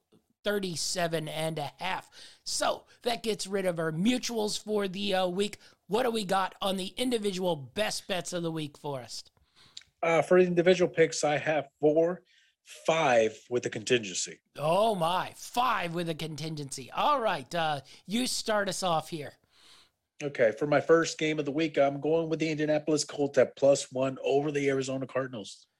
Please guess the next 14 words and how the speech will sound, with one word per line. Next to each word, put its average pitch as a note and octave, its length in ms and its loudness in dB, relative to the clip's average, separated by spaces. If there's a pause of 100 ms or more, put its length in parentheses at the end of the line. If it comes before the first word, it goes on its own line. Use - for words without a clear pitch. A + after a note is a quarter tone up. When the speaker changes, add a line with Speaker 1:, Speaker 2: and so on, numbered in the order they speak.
(520)
Speaker 1:
Well, E3+ 120 -2
this F3 240 -2
is D#3 140 -4
fun. G#3 540 -2
Indianapolis G3 760 -4
Colts - 340 -4 (100)
plus - 520 -4
one G3 340 -2
for F#3 180 -8
me F3+ 240 -2
as E3 220 -4
well. E3+ 320 -2
So, D3+ 300 -8
uh, E3 160 -6